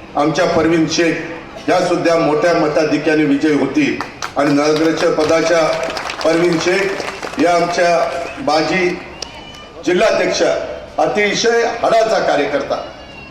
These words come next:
जीवाचा कार्यकर्ता, इतका मनमिळावून स्वभाव एन बी शेख साहेबांचा होता. शिक्षणाच्या बद्दल एक आदराची भावना, माझा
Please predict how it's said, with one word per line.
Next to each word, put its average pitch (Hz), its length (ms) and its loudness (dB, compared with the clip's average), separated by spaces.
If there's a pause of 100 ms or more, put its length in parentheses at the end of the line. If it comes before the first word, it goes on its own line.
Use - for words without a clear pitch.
(100)
जीवाचा 220 400 2
कार्यकर्ता, 156 640 0 (600)
इतका 180 360 4 (100)
मनमिळावून 226 600 2
स्वभाव 208 340 4
एन 202 160 2
बी 208 120 -2
शेख 208 200 0
साहेबांचा 180 460 2
होता. 165 320 2 (640)
शिक्षणाच्या 220 640 2
बद्दल 196 440 2
एक 190 180 0
आदराची 196 520 2
भावना, 147 380 2 (600)
माझा 220 240 4